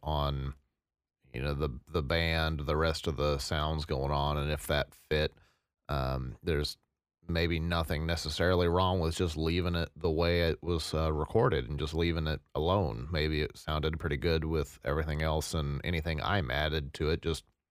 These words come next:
kinda muddied it up. So, um, that was just my, my take on, uh, what it would do to, to polish that up a little bit.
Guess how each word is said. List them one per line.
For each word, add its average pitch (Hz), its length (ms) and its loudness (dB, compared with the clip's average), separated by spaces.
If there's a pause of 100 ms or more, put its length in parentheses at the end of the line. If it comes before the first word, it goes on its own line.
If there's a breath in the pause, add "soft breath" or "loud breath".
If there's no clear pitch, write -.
(260)
kinda 76 260 0 (180)
muddied 82 380 0
it 76 100 0
up. 101 240 2
So, 71 320 0 (720 soft breath)
um, 76 520 -2 (580)
that 98 260 4
was 87 200 0
just - 380 2
my, 82 580 2 (360)
my 90 200 4
take 82 420 2
on, 73 460 0 (300)
uh, 62 200 0
what 69 240 2
it - 120 -4
would 71 280 -2 (960)
do 87 220 4
to, 76 320 2
to 73 320 0
polish 76 380 0
that 71 160 2
up 71 160 -2
a 69 40 -2
little 65 180 0
bit. - 220 -6